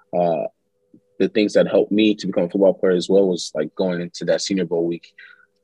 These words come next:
uh, where I was, you know, uh, you know, blessed to have coaches, you know, like the Jets coaches who helped me enhance my skills, um, you know, competing with the best of the best,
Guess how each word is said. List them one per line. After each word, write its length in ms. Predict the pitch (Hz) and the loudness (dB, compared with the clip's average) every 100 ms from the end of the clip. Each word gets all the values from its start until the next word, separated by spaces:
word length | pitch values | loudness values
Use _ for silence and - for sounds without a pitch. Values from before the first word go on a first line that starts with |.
| 82 | -4
uh, 80 | 78 | 0
where 240 | 80 82 | 2 2
I 60 | 82 | 2
was, 240 | 82 - | 0 -4
you 80 | 82 | -4
know, 240 | 78 73 _ _ _ 98 | -4 -8 _ _ _ -18
uh, 280 | 90 87 - - | -14 -14 -14 -12
you 80 | 82 | -6
know, 140 | 78 | -2
blessed 280 | 90 90 - | 0 0 0
to 100 | 90 | 0
have 220 | 90 85 _ _ _ _ _ | 2 0 _ _ _ _ _
coaches, 680 | - 98 92 90 - - - _ | -2 -2 0 -4 -6 -8 -12 _
you 100 | 90 | -8
know, 40 | 85 | -2
like 160 | 90 | -2
the 80 | 90 | -2
Jets 240 | 85 92 - | -4 -4 0
coaches 340 | 95 - - | -2 -2 -6
who 160 | 156 104 | -4 0
helped 200 | 92 92 | 0 0
me 200 | 85 87 | -4 -4
enhance 300 | 98 90 92 | -4 -4 -4
my 140 | 87 | -6
skills, 480 | - 98 87 85 - _ _ _ - | -4 0 0 -2 -8 _ _ _ -12
um, 240 | 85 82 76 | -10 -10 -10
you 80 | 82 | -8
know, 240 | 82 76 - | -8 -10 -6
competing 380 | 95 101 101 87 | -6 -4 -6 -6
with 100 | 85 | -6
the 80 | 80 | -4
best 240 | 90 - | -4 -4
of 80 | 80 | -8
the 40 | |
best, 360 | 76 87 - | 0 0 0